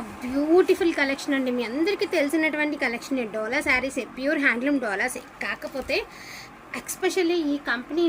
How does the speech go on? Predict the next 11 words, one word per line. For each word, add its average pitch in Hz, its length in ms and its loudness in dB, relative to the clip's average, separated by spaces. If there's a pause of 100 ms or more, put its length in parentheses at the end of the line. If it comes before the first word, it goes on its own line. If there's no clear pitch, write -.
నుంచి 302 280 -2 (380)
ఎప్పుడైనా 294 560 0
త్రీ 285 120 0 (120)
మంత్స్‌కి, 285 480 -2
ఫోర్ 277 300 0
మంత్స్‌కి 285 320 -2 (100)
మాత్రమే 247 420 -4
స్టాక్ 220 360 -6
అనేది 226 280 -4
బయటకు 214 380 -6
వస్తుందండి. 214 460 -4